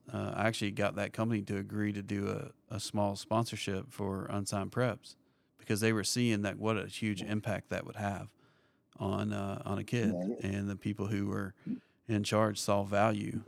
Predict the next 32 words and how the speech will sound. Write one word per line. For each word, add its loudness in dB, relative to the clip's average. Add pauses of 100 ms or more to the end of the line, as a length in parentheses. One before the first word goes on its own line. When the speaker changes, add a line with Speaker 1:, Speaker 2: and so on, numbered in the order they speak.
(220)
Speaker 1:
in, -2
uh, -4
in -4
taking -6
care 0
of -4
that -2
and -4
investing 0
in 0
it. -6 (140)
So, -2 (680)
um, -2
they 6
Speaker 2:
You 12
call 12
small. 12
<laughs> 12 (960)
It, 10
look, 10 (100)
it's, 8 (640)
perspective 10
is 4
everything. 2 (1300)
You 10
call 10
it -4
small, 4
to 2
me, 4
it 0
was -2